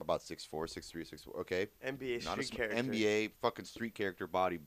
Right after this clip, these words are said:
Speaker 1: built, like, kinda guy, and he's from the streets. But my point is, if you watch the Malice in the Palace, like, the Detroit, Indiana,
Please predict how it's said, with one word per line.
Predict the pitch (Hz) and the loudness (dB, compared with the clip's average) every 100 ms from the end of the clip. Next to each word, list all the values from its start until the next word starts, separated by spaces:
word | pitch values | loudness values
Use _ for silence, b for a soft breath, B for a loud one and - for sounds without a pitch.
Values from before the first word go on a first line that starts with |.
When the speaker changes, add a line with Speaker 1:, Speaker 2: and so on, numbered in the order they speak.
| - - | -14 -4
Speaker 1:
built, | 80 87 - | -2 0 -2
like, | 90 82 | -6 -6
kinda | - 85 | -6 -6
guy, | 78 82 | -2 -2
and | 95 107 | 0 0
he's | 92 | -2
from | 92 | -6
the | 76 | -8
streets. | - 73 80 - b b b b b | -8 -8 -8 -10 b b b b b
But | 143 | 4
my | 151 | 4
point | - 185 180 | 6 4 6
is, | 185 - b b - | 4 0 b b -8
if | 101 | 2
you | 120 | 8
watch | 127 135 - | 8 8 4
the | 101 | 0
Malice | 101 110 117 | 2 2 0
in | 101 | -4
the | 87 | -2
Palace, | 101 101 87 | 2 2 2
like, | 80 | -2
the | 76 | -8
Detroit, | 73 92 - 90 87 | -8 -6 0 0 0
Indiana, | 87 85 82 82 90 | -2 -6 -6 -6 -6